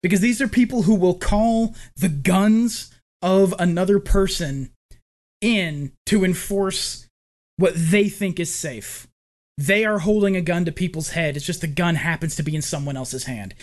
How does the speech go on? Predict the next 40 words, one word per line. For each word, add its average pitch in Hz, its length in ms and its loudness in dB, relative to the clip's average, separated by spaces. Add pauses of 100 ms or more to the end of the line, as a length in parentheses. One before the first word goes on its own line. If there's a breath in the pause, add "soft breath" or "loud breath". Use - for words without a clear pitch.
(200 loud breath)
These 208 200 2
fucking 262 320 0
Karens 180 600 0
are, 147 320 -4 (420)
the, 170 100 -4
the, 165 600 -8
Ace 240 200 2
said 285 180 0
they'll 220 100 4
be 220 80 2
the 196 80 4
death 196 240 0
of 185 100 -4
us 170 140 -4
all. 185 160 0
They're 185 100 2
gonna 302 100 0
be 277 100 4
the 190 60 2
death 247 200 2
of 185 60 -2
a 175 60 0
lot 180 260 -2
of - 60 -6
people. 107 360 -12 (560)
Ethically, 381 680 0 (320)
I 175 60 0
think 233 200 2
if 220 140 -4
you 202 60 4
see 240 200 2
somebody 233 280 2
making 214 240 2
an 190 40 2
anonymous 185 360 -2
call 190 180 2
to 196 60 2
the 196 80 0
police, 208 600 0 (140)
ethically, 156 720 -2